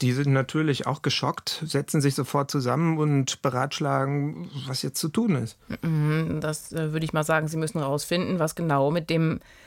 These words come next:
Speaker 2: Arbeiter, um im Bild zu bleiben, der da die, ähm, Galaktose in die Ketten einbauen soll, was mit dem da so nicht stimmt, oder?
Speaker 1: Gut kombiniert, würde ich sagen. Professor Marquardt wäre sicher stolz auf dich.
Speaker 2: <laughs> Könnte noch mal Biologie studieren.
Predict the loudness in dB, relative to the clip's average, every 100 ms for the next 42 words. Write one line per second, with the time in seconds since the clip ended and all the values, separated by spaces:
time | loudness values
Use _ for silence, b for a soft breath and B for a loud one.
0 | B B B B -4 0 2 2 2 2
1 | 0 2 0 2 0 0 -4 0 0 0
2 | -2 0 2 2 2 0 -2 -2 -2 0
3 | 0 0 0 0 0 0 0 0 2 2
4 | 0 -2 -2 -2 -2 -2 -2 0 0 2
5 | 4 4 2 -2 -4 -6 -4 -4 -6 -6
6 | -8 -4 -2 -2 -6 -10 -14 _ _ _
7 | _ _ -2 0 2 2 2 0 -2 -4
8 | -2 -2 0 -4 -4 0 0 2 2 2
9 | 2 -2 -2 -2 0 -2 -2 0 0 0
10 | -2 -2 -4 -6 -2 -2 -2 -4 -4 -2
11 | -2 -2 0 0 2 2 0 0 4 4
12 | 4 2